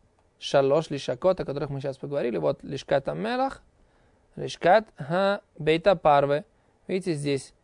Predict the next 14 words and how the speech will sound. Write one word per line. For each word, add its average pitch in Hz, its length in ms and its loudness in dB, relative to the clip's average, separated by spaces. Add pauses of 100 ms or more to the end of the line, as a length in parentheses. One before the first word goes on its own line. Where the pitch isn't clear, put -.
(200)
есть 127 280 -10
ванна 170 380 0
такая. 196 380 -4 (520)
Э, 147 240 0 (160)
и 202 440 0 (120)
есть, 156 540 -4 (260)
э, 135 300 -6
здесь 147 500 -8
лишкат 147 480 2
амадихим, 151 800 -4
там, 143 200 -2
где 139 220 -4 (160)
омывали, 139 640 0 (680)
э, 123 840 -6